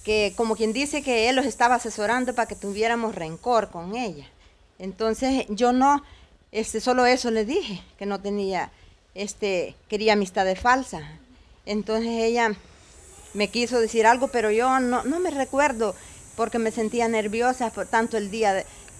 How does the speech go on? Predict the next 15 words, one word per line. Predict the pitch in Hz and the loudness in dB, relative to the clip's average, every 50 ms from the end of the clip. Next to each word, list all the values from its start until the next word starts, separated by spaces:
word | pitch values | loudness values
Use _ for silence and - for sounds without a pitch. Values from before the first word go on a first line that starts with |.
| - - - | -20 -14 -8
este, | - 196 185 - - 202 185 180 196 | -6 -6 -6 -4 -4 -4 -2 -2 -2
esa | 208 - 233 202 | -2 2 4 4
hora, | 202 202 214 233 220 220 208 196 | 4 4 4 4 6 6 4 4
venir | 185 180 202 202 214 226 226 208 202 190 151 170 | 2 0 0 2 4 4 4 2 2 -4 -4 -4
gran, | 185 208 220 220 220 208 | 0 0 2 2 0 0
diciendo | 190 226 220 214 214 | -2 -2 -2 0 0
gran | 208 196 196 190 190 | 2 0 0 -2 -2
cola, | 185 226 240 254 254 247 226 214 | 2 4 4 6 6 4 4 2
y | 220 220 233 | 2 2 0
nunca | 269 330 349 311 247 220 - 233 208 | 2 4 4 6 4 4 2 -2 -4
que | - 208 | -4 -6
pasaba, | 196 196 185 185 185 - - 254 254 247 226 220 214 214 - _ _ _ _ _ _ _ _ _ | -2 -2 -4 -4 -4 0 2 2 2 2 2 0 -2 -4 -6 _ _ _ _ _ _ _ _ _
y | - 214 214 202 214 | -12 -10 -4 0 0
ellos, | 214 214 214 208 208 202 | 2 2 2 2 0 0
mm, | 202 202 175 | -4 -6 -8